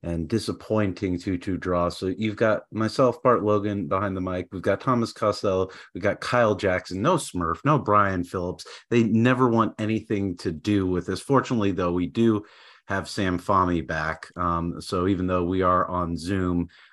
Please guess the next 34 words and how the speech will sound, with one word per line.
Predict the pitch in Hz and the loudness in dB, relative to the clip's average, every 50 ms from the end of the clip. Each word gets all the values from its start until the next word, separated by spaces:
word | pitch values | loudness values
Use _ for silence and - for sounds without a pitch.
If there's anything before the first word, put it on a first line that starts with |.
| _ - | _ -6
uh, | 80 85 85 76 | -4 -4 -2 -2
it's | 87 95 - - - | -4 -6 -8 -6 -4
gonna | 110 95 | -4 -2
be | 92 92 | -2 -4
the | 80 | -4
highest | - 107 101 90 87 - 98 | -2 -2 -2 -2 -2 -4 -4
qual-, | - 104 98 92 87 90 - | -2 0 0 0 0 -2 -2
you | 92 90 | -4 -4
know, | 87 85 85 - | -2 -2 -4 -6
high | - - - 160 170 143 104 | -8 -2 0 2 4 4 2
quality, | - - 95 82 76 76 73 71 71 78 82 | 2 0 -2 0 -2 -4 -6 -8 -8 -8 -8
um, | - 90 87 87 87 82 85 76 - 90 | -6 -4 -2 -2 -2 -2 -4 -6 -6 -8
Zoom, | 85 92 95 92 90 87 87 90 90 | -6 -4 -2 -2 -2 -2 -2 -2 -2
uh, | 85 85 87 85 85 85 82 - | -4 -4 -4 -4 -4 -6 -8 -8
uh, | - 90 | -6 -6
recordings, | 87 85 92 87 - - 110 95 87 82 85 82 80 85 85 - - - | -4 -2 -4 -4 -4 -2 0 0 2 2 0 -2 -4 -6 -8 -8 -10 -8
uh, | 85 82 80 | -8 -6 -6
this | 78 76 90 87 - - | -6 -8 -8 -10 -6 -6
week | 90 85 78 | -6 -4 -4
around. | 85 82 82 82 80 80 85 85 82 80 - - - - - _ _ - | -4 -4 -2 -2 -2 -2 -4 -4 -6 -8 -12 -20 -20 -20 -20 _ _ -10
Uh, | 80 80 82 80 | -8 -6 -6 -4
we | 80 87 | -4 -4
desperately | 85 - 139 131 131 - - 107 87 90 92 90 | 0 2 2 2 2 0 -2 -2 0 0 -2 -2
missed | 90 92 90 87 - - - - | -2 -4 -6 -6 -8 -12 -14 -14
Sam | - - 104 92 90 87 87 87 85 | -8 -6 -4 -2 -2 0 0 0 0
last | 85 87 87 87 87 - - - | 0 0 0 -2 -2 -4 -8 -8
week | 85 85 87 87 87 - | -4 -2 -2 -2 -2 -2
as, | 87 82 76 - - | -4 -6 -6 -6 -6
or | 67 85 82 80 - - 92 87 | -4 -4 -4 -6 -6 -12 -14 -8
two | - - 220 | -4 -2 0
weeks | 170 95 80 - - | 0 0 -2 -4 -8
ago | - 80 85 82 82 | -8 -6 -4 -2 -2
as | 85 78 78 | -4 -4 -4
we, | 82 85 85 80 | -4 -4 -4 -4